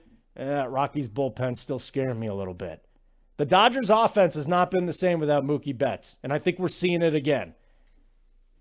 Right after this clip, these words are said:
Rockies' team total over four and a half.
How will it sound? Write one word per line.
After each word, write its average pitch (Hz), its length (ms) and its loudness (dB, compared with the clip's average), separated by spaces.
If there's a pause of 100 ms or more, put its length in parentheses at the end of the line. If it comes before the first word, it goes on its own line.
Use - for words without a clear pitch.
(440)
Rockies' 208 400 0
team 202 260 -2
total 196 320 2
over 185 200 4
four 185 280 -2
and 165 80 -2
a 139 60 -2
half. 156 400 -4